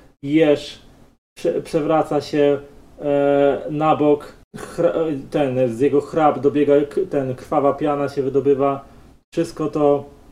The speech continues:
ogl-, rozglądacie się wokół siebie, liczycie, ilu was jeszcze żyje. Ciężko powiedzieć. Wszyscy ranni, widzicie desperację w swoich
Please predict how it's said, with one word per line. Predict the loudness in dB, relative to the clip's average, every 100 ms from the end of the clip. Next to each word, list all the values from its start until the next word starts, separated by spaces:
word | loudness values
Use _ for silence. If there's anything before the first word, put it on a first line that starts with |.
| -20 _ _ _ _ _ _ _ _ _ -6
ogl-, | -2 0
rozglądacie | -2 -2 0 0 -2
się | -8
wokół | -8 -6 -4
siebie, | 0 2 2
liczycie, | 0 -2 -4 -2 -2 -4 -8 -20 -6
ilu | -2 0
was | 0 -4
jeszcze | -10 -8
żyje. | -6 0 4 2 0 -12 -20 -14
Ciężko | -8 -6 -6 -6
powiedzieć. | -4 0 0 -2 -6 -12 -14
Wszyscy | -12 -4 -2 -2 -4 4
ranni, | 4 4 0 -2
widzicie | -2 -4 -4 -4
desperację | -4 0 2 2 0 -6
w |
swoich | -6 -2 -2